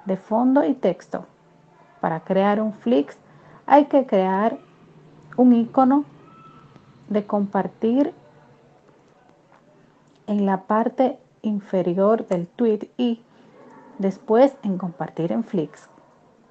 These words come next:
Posteriormente agregar el contenido que puede ser en forma de texto o emojis.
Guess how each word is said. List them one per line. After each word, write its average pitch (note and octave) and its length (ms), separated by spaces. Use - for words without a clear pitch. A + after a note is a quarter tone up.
Posteriormente A#3+ 1000
agregar F#3 420
el G3+ 140
contenido A3+ 720
que - 120
puede A3+ 320
ser A#3 200
en G3+ 140
forma A3 380
de F#3+ 120
texto A#3+ 600
o G3+ 200
emojis. F#3 680